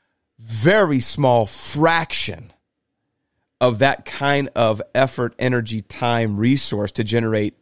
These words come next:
a dollar of income. There are different types of business models that contribute. So that's where you gain. That's where you get this multiplication effect where you can, you can spin off another income source that g-, that generates maybe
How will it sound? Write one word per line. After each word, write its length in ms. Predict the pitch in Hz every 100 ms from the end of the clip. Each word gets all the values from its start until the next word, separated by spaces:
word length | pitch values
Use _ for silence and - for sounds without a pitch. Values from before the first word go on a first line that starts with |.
| _ -
a 120 | 107
dollar 440 | 113 110 107 101
of 120 | 101
income. 460 | 113 151 - 80 - _ _ _ -
There 120 | 127
are 40 | 113
different 380 | 135 135 135
types 260 | - 120 -
of 100 | 98
business 300 | 131 147 120
models 240 | 107 104
that 160 | 104 -
contribute. 640 | - 117 - 208 185 120
So 240 | - 151 127 - -
that's 280 | 170 202 170
where 120 | 170
you 200 | 143 120
gain. 320 | 113 143 113
That's 220 | 131 -
where 80 | 156
you 60 | 131
get 180 | 127
this 160 | 120 110
multiplication 720 | 117 123 - - 113 120 107 -
effect 540 | - - 170 135 - - - - -
where 120 | 117 120
you 220 | 120 139
can, 180 | 117 101 - _
you 140 | 127
can 160 | 139 104
spin 560 | - - - 180 165 147
off 460 | 147 160 143 - _ _
another 320 | 117 127 113
income 360 | 107 202 196 120
source 360 | - 117 117 - _ -
that 140 | 107
g-, 180 | 110 -
that 220 | 110 117
generates 800 | 98 123 175 190 127 113 117 - -
maybe 520 | 190 190 156 139